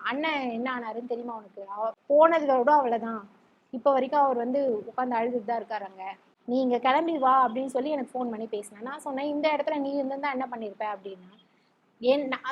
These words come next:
என் வீட்டுக்கார் வேற, உன் வீட்டுக்கார் வேற. என் வீட்டுக்கார் வந்து அவரோட ஸ்டாண்ட்ல தான் அவர் நிப்பாரு, உன் வீட்டுக்கார் வந்து ஃபேமிலியோட ஸ்டாண்ட்ல நிக்கிறாரு, நீ முதல்ல அந்த வித்தியாசத்தை புரிஞ்சுக்கோ. ஃபேமிலிக்காக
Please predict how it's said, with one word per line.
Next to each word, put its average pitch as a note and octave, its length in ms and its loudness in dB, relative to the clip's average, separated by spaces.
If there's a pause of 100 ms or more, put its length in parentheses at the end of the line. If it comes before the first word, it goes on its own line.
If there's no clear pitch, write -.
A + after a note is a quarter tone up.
என் D#4 200 2
வீட்டுக்கார் D#4 380 2
வேற, C4+ 140 4
உன் C#4 200 -2
வீட்டுக்கார் A#3 300 -6
வேற. F#3+ 180 -14 (680)
என் C#4 200 0
வீட்டுக்கார் D#4 340 0
வந்து C#4 320 0 (200)
அவரோட C4 280 6
ஸ்டாண்ட்ல C#4 420 2
தான் C#4+ 140 4
அவர் B3+ 160 0
நிப்பாரு, A#3 340 2 (520)
உன் D4 180 4
வீட்டுக்கார் E4+ 380 4
வந்து C#4+ 300 2
ஃபேமிலியோட D#4 600 6
ஸ்டாண்ட்ல B3+ 380 -2
நிக்கிறாரு, G#3+ 460 -4
நீ B3 140 -4
முதல்ல C4+ 280 4
அந்த B3+ 120 2
வித்தியாசத்தை B3+ 540 -2
புரிஞ்சுக்கோ. A3+ 500 -8 (580)
ஃபேமிலிக்காக E4 640 4